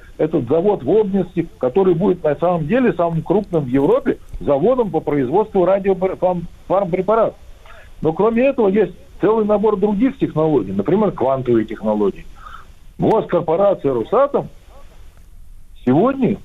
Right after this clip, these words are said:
по поручению правительства занимается созданием квантовых вычислений, то есть квантовых компьютеров.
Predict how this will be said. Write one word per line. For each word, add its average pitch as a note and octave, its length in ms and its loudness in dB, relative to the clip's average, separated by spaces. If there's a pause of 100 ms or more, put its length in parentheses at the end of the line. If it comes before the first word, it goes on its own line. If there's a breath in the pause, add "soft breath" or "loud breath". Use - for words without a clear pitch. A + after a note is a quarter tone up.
(220)
по A#2+ 80 -2
поручению D#3 580 0
правительства C#3+ 640 0
занимается B2+ 640 0
созданием C3 560 0
квантовых B2+ 720 -2
вычислений, G3+ 680 0 (600)
то F3 60 0
есть - 140 -2
квантовых C3 640 2
компьютеров. A3+ 640 0